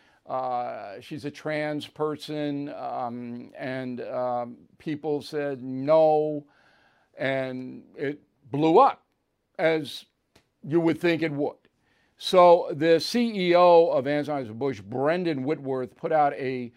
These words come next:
statement, and it says, quote, "We never intended to be part of a discussion that divides people. We are in the business of bringing people together over a beer.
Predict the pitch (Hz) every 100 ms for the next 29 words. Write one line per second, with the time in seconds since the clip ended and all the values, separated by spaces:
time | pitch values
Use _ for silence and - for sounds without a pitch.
0 | _ _ - - - - 233 240 - 123
1 | 92 131 170 - - 139 131 - 135 127
2 | - - 226 165 143 147 _ _ _ _
3 | _ _ _ _ _ - 156 190 247 254
4 | 214 202 190 175 165 180 175 156 151 147
5 | 190 175 160 156 135 127 151 160 170 160
6 | - - 120 - 131 131 143 143 143 143
7 | 139 135 104 190 202 156 127 151 - -
8 | _ _ _ _ _ _ _ 127 110 170
9 | 180 175 180 _ _ _ _ _ _ -
10 | 175 160 143 156 180 170 165 147 135 156
11 | 147 104 131 226 160